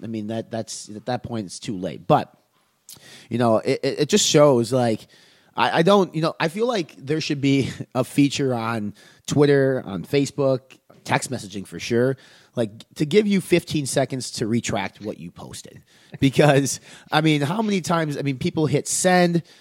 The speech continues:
they go sit down, they go to the refrigerator, and they're like, "Shit, what, why did I just send that?" But by the time they get there to delete it,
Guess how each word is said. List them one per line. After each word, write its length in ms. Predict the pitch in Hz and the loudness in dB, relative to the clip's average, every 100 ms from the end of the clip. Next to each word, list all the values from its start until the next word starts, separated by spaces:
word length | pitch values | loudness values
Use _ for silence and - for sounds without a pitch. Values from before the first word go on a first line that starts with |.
| _ | _
they 140 | 131 | -2
go 160 | 127 139 | 2 2
sit 260 | - 135 - | 2 -2 2
down, 400 | 165 170 165 156 | 4 4 4 4
they 80 | |
go 260 | 123 131 127 | 4 4 4
to 80 | 120 | 2
the 140 | 117 | 0
refrigerator, 540 | 113 - 185 165 165 160 | 0 0 0 2 2 4
and 80 | |
they're 80 | 135 | 2
like, 160 | 110 - - | 0 -6 -10
"Shit, 360 | - 156 139 | -2 0 2
what, 220 | 117 135 | 2 0
why 180 | 110 110 | -2 -2
did 80 | 120 | -2
I 60 | 110 | -2
just 160 | 104 | -4
send 220 | 104 80 | -6 -8
that?" 200 | 71 71 _ _ | -12 -16 _ _
But 100 | - | -2
by 120 | 135 147 | 2 2
the 80 | |
time 260 | 143 180 185 | 2 0 0
they 100 | 175 | -2
get 160 | 160 - | -4 -6
there 140 | 151 | -8
to 120 | 127 | -6
delete 360 | 123 139 202 220 | 0 2 4 4
it, 240 | 165 - | 4 0